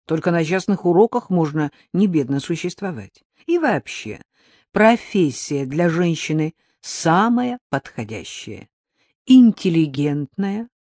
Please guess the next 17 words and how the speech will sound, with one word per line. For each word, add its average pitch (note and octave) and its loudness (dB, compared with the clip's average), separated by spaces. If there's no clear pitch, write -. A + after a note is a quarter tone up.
плюс C4 2
оставляет F3+ -2
много D#3 0
времени G3+ -2
для A#2+ -8
семьи. F#3+ -6
Когда D3+ 0
Боря D#3 2
выбросил D3+ -2
окурок D3+ -4
и D#3+ -6
сладко D3+ -8
потянулся, G#3+ -4
Инне C4 4
захотелось F#3+ -2
продемонстрировать D#3+ -2
знания, D#3+ -2